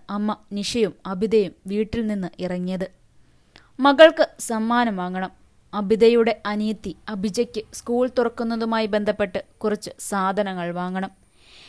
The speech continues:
എല്ലാത്തിനുമായി സന്തോഷത്തോടെ രണ്ടുപേരും ബസ്സിൽ കോട്ടയത്തേക്ക് യാത്ര തിരിച്ചു. ബസ്സിലിരുന്നപ്പോഴും അവൾ വളരെ സന്തോഷത്തിലായിരുന്നു. നല്ല രീതിയിൽ വിജയിച്ചതിൻ്റെ സന്തോഷം, സമ്മാനം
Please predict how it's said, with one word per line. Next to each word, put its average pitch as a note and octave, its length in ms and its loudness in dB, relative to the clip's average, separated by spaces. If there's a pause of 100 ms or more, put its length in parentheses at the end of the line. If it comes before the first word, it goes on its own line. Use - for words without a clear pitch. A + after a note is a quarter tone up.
(120)
എല്ലാത്തിനുമായി D#4 840 6
സന്തോഷത്തോടെ B3+ 840 2 (180)
രണ്ടുപേരും A3+ 720 0 (140)
ബസ്സിൽ G#3 300 -4
കോട്ടയത്തേക്ക് A3 840 0
യാത്ര F#3+ 320 -4
തിരിച്ചു. F#3 380 -8 (680)
ബസ്സിലിരുന്നപ്പോഴും A3 920 2 (180)
അവൾ G3 220 -2 (160)
വളരെ G3+ 260 -2
സന്തോഷത്തിലായിരുന്നു. F#3+ 1040 -4 (800)
നല്ല C#4 300 10
രീതിയിൽ D4+ 420 4 (120)
വിജയിച്ചതിൻ്റെ A#3 720 0
സന്തോഷം, G3+ 420 -4 (520)
സമ്മാനം A3 600 0